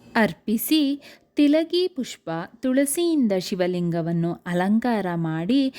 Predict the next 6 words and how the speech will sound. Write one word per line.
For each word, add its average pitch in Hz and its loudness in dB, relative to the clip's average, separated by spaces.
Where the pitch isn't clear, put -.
ಶಿವನನ್ನು 269 2
ಭಜಿಸಿದರೆ 180 -2
ಪಾಪಗಳು 240 -2
ಪರಿಹಾರವಾಗುತ್ತವೆ. 165 -2
ಮೋಡಗಳೇ 202 2
ಇಲ್ಲದ 208 -2